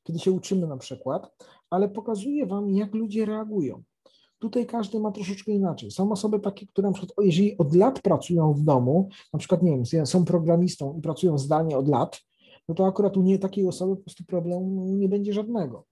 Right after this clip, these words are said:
bo ona, taka osoba jest do tego przyzwyczajona, że pracuje z domu.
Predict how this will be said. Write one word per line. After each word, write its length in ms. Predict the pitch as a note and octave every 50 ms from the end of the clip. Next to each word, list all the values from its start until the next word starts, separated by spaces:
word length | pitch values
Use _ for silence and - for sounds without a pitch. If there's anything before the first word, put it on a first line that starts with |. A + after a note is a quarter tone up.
| _ _ _ _ _
bo 100 | - D3+
ona, 140 | E3 F3 F3
taka 220 | E3 F#3 F#3 - F3
osoba 240 | E3+ - F#3 F#3
jest 100 | F3 D#3+
do 40 | E3
tego 160 | G3 F#3+ F#3+
przyzwyczajona, 720 | G3 - - G3 F#3+ F#3+ - G#3 G#3+ A3 G#3 F#3+ D#3 C3 A#2+
że 120 | A#2 B2+
pracuje 360 | B2 E3+ C#3+ C3 - C#3+ C3+
z 80 | C3 C3
domu. 240 | A#2+ A#2+ G#2+ F2+